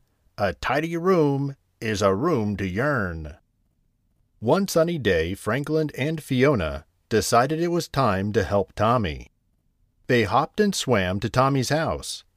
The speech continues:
armed with brooms and buckets. "It's cleaning time, Tommy," said Fiona. Tommy looked puzzled but agreed to give it a try.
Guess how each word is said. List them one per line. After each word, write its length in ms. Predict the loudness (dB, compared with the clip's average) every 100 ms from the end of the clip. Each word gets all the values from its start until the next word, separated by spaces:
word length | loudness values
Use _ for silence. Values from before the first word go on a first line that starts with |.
| _ _
armed 280 | 4 4 6
with 180 | 4 2
brooms 560 | 2 2 2 2 0 0
and 240 | -2 0
buckets. 560 | 0 0 -6 -12 -16 -18 _ _ _ _ _ _ _ -8
"It's 220 | -6 -6
cleaning 400 | -4 0 0 0
time, 380 | -2 -4 -4 -6
Tommy," 580 | -2 0 0 -2 -4 _ _ _ _
said 360 | 0 2 2 -2
Fiona. 540 | -4 -2 -2 -4 -8 _ _ _ _ _ _ _ _ _ _ _
Tommy 300 | 0 2 2
looked 260 | 0 0 _
puzzled 460 | 6 6 6 0 2
but 120 | 2
agreed 440 | 2 0 0 2
to 100 | 0
give 220 | 2 2
it 40 | 2
a 60 |
try. 640 | 0 4 4 4 -2 -8